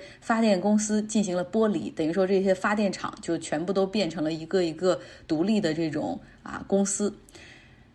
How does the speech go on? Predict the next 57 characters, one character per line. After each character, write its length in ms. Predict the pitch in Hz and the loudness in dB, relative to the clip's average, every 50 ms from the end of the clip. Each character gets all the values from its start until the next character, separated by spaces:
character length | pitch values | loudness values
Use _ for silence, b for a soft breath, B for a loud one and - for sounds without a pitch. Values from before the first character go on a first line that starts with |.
| _ _ _ - - _ | _ _ _ -20 -20 _
确 180 | - - 277 240 | 2 4 4 6
实 100 | - 220 | 6 4
好 140 | 226 - 175 | 2 2 2
像 120 | 185 170 | 2 0
看 160 | - 226 202 | 2 2 0
起 120 | 190 - 156 | 0 0 0
来 100 | 139 170 | -2 0
市 180 | - - 220 | 0 -2 -2
场 140 | 202 196 131 | -2 -2 -2
的 80 | 147 151 | -4 -4
参 240 | - - 202 202 | -2 0 2 2
与 80 | 196 185 | 2 2
者 160 | - 165 - | 0 -2 -2
比 100 | - 151 | -2 -2
过 200 | 151 - 208 190 | 0 2 2 2
去 180 | 180 - - 170 | 2 2 -4 -2
更 220 | - 202 190 170 | 0 0 0 0
多 240 | 143 202 196 190 196 | 4 6 6 8 8
了 100 | 185 156 | 6 4
哈， 160 | - 175 180 | 2 -2 -8
更 180 | 185 - 196 190 | -4 -2 0 0
有 140 | 175 147 139 | 0 0 2
利 140 | 175 175 | 2 2
于 100 | 165 160 | 2 2
竞 220 | 147 - 175 151 147 | -2 -2 -4 -4 -2
争。 200 | 165 165 151 - - - B B B B B B B | -2 -4 -4 -4 -12 -20 B B B B B B B
在 280 | B - - 294 277 262 | B 2 6 6 6 6
一 120 | 262 277 | 6 2
九 80 | 262 302 | 0 0
九 140 | 254 247 175 | 2 2 4
六 220 | 180 254 294 262 | 4 6 6 6
年 180 | 220 190 165 165 | 6 4 2 0
的 100 | 175 175 | -2 -4
时 160 | - - 175 | -4 -6 -4
候， 140 | 180 170 165 | -2 -2 -2
加 240 | - 220 208 208 208 | 0 -2 0 0 0
州 180 | 220 214 214 | 0 0 0
成 280 | 208 214 - 180 175 185 | 0 -2 -2 -2 -2 0
为 120 | 170 151 | 0 0
了 220 | 156 175 170 160 B B B B B | 2 2 0 0 B B B B B
全 200 | - - - 190 220 | -10 2 4 6 8
美 200 | 233 202 156 - | 8 6 4 0
国 300 | - - 165 156 151 165 | -2 -2 0 0 0 0
第 240 | 165 - 233 226 233 | 2 2 4 4 4
一 80 | 240 | 4
个 140 | 233 220 202 | 4 2 0
实 260 | - - - - 156 | 0 -2 -6 -6 -6
现 320 | - - - 233 202 - - - | -4 0 2 2 2 2 0 0
电 200 | - 233 208 196 | 2 4 4 4
力 140 | 202 190 180 | 2 0 0
市 220 | - - - 208 | -2 -2 -4 -4
场 340 | 208 - - - - - - - | -4 -4 -6 -6 -6 -6 -12 -12
去 200 | - - - 202 | -10 -2 -2 -2
监 300 | 208 - 240 240 247 247 | 0 2 2 6 6 6
管 240 | 226 190 - - - | 6 4 0 0 -4
的 100 | 143 135 | -6 -6
州。 240 | 135 - 156 151 | -4 -4 -4 -4